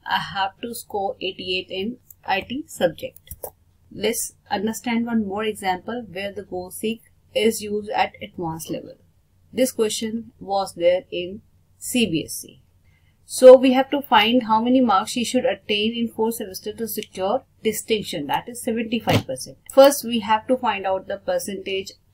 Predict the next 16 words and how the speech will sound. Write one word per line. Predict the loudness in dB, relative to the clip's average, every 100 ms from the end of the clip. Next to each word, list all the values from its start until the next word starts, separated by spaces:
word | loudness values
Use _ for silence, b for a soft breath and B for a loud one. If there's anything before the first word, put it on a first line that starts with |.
| _
for | 0 0 0 _
each | -4 -4 -6
semester. | -2 -2 -2 -6 -8 -10 0
These | 2 4
are | 4 4
the | 2
four | 2 0
subjects, | 0 -2 -4 -2
subject | -4 -4 -8 -8
one, | -10 -8
subject | -10 -8 -12 -10
two, | -10
subject | -6 -6 -6 -10 -10
three, | -12
subject | -8 -10 -8 -10 -4
four. | -4 -4